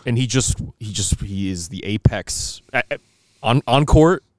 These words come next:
and, and, and putting together a team, just the apex sort of competitor. Um, there's a million things. I don't know, Zach, a-,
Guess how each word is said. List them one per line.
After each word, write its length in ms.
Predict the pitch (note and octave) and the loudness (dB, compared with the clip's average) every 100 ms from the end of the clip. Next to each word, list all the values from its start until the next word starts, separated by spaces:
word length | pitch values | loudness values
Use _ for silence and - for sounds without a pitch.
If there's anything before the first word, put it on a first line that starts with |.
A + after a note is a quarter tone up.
| _ _ - | _ _ -6
and, 220 | G2+ F#2+ | -4 -2
and, 160 | G2+ G2 | -2 -2
and 220 | G2+ F#2 | -2 2
putting 200 | - B2+ | 4 4
together 240 | A#2+ A#2+ B2 | 2 4 2
a 60 | |
team, 300 | G#2 E3 D3+ | 2 -4 -4
just 180 | E2 - | -8 -10
the 120 | - | -8
apex 340 | F2 - F#2 - | -4 -2 -4 -6
sort 340 | - - F#2+ | -12 -6 -6
of 120 | - | -4
competitor. 520 | F2+ F2+ G#2+ G#2 F2+ - | -4 -4 -6 -6 -8 -10
Um, 280 | F2+ E2 - _ _ - - _ _ _ - | -8 -8 -12 _ _ -20 -20 _ _ _ 0
there's 100 | D#3 | 4
a 40 | |
million 440 | E3+ F#3 F3+ C#3 | 8 10 8 6
things. 440 | G#2+ F2+ D#2+ - - | 2 -2 -4 -8 -4
I 60 | B2+ | 0
don't 60 | |
know, 40 | G#2+ | 0
Zach, 320 | F#2 D#2+ | 0 -4
a-, 40 | - | -2